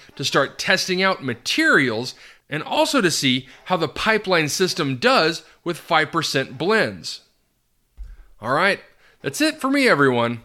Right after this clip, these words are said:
If you have a second, I would really appreciate it if you could leave a good review on whatever platform it is that you listen to. Apple Podcast, Spotify, Google,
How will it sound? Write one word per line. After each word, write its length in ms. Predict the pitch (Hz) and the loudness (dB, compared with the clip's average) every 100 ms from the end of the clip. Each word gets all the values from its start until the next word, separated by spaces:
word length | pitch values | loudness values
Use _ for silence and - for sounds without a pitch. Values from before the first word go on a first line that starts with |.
| - | -12
If 160 | 123 - | -8 -2
you 140 | 262 | -2
have 300 | 208 311 302 | 2 2 2
a 40 | |
second, 400 | 202 139 123 135 - | 2 2 2 -2 -2
I 80 | 139 | 0
would 180 | 139 | 0
really 300 | 117 185 262 | 0 0 2
appreciate 580 | 294 - 220 151 123 107 | 0 0 -2 0 0 -2
it 60 | 110 - - - | -4 -12 -20 -12
if 100 | 135 | -6
you 60 | 190 | -2
could 100 | 185 | 2
leave 200 | 180 160 | 2 2
a 80 | 151 | -4
good 300 | 127 277 302 | -2 0 2
review 360 | 202 131 123 | 2 2 2
on 160 | 127 139 | 0 0
whatever 280 | 151 143 131 | 2 2 0
platform 520 | - 226 277 - 123 | 0 0 0 0 0
it 80 | 113 | 2
is 220 | 107 117 - - | 0 -4 -10 -10
that 140 | - 120 | -4 -2
you 160 | 147 | 0
listen 340 | 147 214 247 180 | 2 2 2 0
to. 280 | 143 113 82 - _ - - | 0 -2 -4 -20 _ -18 -6
Apple 240 | 110 117 | -4 -4
Podcast, 680 | - 110 139 165 196 226 - | 0 2 2 2 0 0 -6
Spotify, 680 | - - 120 139 - 196 170 | -10 -2 0 0 2 2 2
Google, 460 | 127 131 185 202 | -2 0 0 0